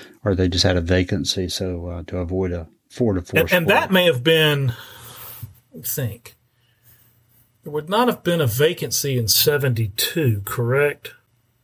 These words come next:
Speaker 1: That sounds right, but I'd have to go back and look. But seventy-two being an election year, I don't
Speaker 2: Yeah.
Speaker 1: think there was one.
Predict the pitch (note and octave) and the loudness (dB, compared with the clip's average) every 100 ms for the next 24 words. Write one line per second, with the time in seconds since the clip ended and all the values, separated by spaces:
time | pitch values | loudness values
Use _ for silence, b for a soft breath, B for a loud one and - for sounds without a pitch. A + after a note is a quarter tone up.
0 | _ G#2+ G2 G#2+ A2 - B2 A2 G#2 F#2+ | _ -4 2 2 2 2 4 4 4 2
1 | F#2+ F2+ F#2+ G2 G2 G2 G2 F#2 G2 F#2+ | 2 0 -4 -4 -2 -2 -2 -4 -4 -2
2 | F#2+ F#2 F2+ G2+ G#2 F#2 G#2+ - C#3 A2+ | -2 -2 0 2 2 2 2 4 4 2
3 | G2 B2+ G#2 G#2+ G2+ F#2+ F2+ G2 A2+ - | 2 2 2 2 2 0 0 0 -2 -4
4 | G#2 F#2+ F#2 F#2+ G#2+ - C3 A#2+ A#2 G2+ | -4 -4 -4 -4 -6 0 2 4 4 0
5 | G2 G2 - F#2 G2 | -2 -4 -6 -10 -10